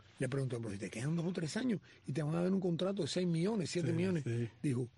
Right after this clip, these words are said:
Speaker 1: "Pero ya no le estoy dando el dinero a la fanaticada, ya no le
Speaker 2: Correcto.
Speaker 1: estoy ofreciendo
Speaker 2: Mm.
Speaker 1: un espectáculo". Y eso
Speaker 2: Que es lo que
Speaker 1: eh,
Speaker 2: tu socio LeBron James todavía no, no, no sabe decir,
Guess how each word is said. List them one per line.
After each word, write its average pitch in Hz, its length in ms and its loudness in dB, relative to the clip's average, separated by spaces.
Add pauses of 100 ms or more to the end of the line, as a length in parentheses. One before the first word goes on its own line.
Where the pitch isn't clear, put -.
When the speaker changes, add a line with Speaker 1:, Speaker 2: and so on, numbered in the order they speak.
(360)
Speaker 1:
"Pero 135 320 0
ya 139 400 -2
no 139 260 0
le 135 100 0
estoy 127 220 -2
dando 135 460 -2
el 123 160 -4
dinero 135 640 -2
a 113 80 -6
la 107 100 -6
fanaticada, 101 720 -10
ya 131 160 0
no 156 100 0
le 143 40 0
Speaker 2:
Correcto. 139 60 0
Speaker 1:
estoy 151 180 0
ofreciendo 135 580 0
Speaker 2:
Mm. 107 460 -2 (160)
Speaker 1:
un 170 320 4
espectáculo". 147 640 0
Y 214 100 4
eso 208 180 2
Speaker 2:
Que 170 60 4
es 165 60 6
lo 175 120 6
que 202 100 2
Speaker 1:
eh, 185 40 0
Speaker 2:
tu 185 160 2
socio 180 320 2
LeBron 160 380 4
James 151 400 4
todavía 131 360 4
no, 131 280 2
no, 135 180 2
no 127 180 2
sabe 131 360 2
decir, 139 260 0